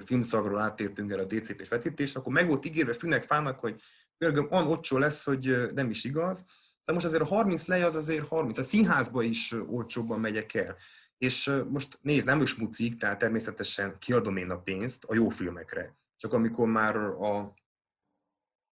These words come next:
hatodik, ö, spin-offnak a negyedik crossoverét nézem, és annak is hatodik remake-ét, akkor könyörgöm, hát nem, nem,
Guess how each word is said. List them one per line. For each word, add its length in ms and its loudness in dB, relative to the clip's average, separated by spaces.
hatodik, 600 2
ö, 300 4
spin-offnak 640 0
a 80 2
negyedik 380 2
crossoverét 760 -2
nézem, 540 -2
és 120 -8
annak 220 -4
is 100 -8
hatodik 340 -4
remake-ét, 500 0
akkor 200 -2
könyörgöm, 460 -2
hát 180 -8
nem, 320 -2
nem, 400 -6